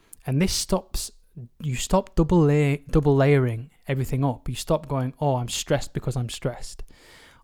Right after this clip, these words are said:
Oh, I'm, I'm anxious about being anxious." You stop double layering because you've taken the self-consciousness out of it. So awareness feels freeing.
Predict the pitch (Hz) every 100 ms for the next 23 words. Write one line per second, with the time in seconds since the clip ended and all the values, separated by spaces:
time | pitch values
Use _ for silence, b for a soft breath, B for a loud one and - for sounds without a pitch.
0 | - 131 123 123 131 131 - 139 143 139
1 | - 123 127 127 131 131 127 123 127 131
2 | 113 135 - - 165 - 131 - 139 143
3 | 131 131 127 127 143 B B - - 131
4 | 131 - - 151 139 135 131 - 131 123
5 | - - 120 120 - 120 - - 123 127
6 | 123 117 113 b b b b b - -
7 | 135 135 156 185 202 - 180 170 - -
8 | 131 127 160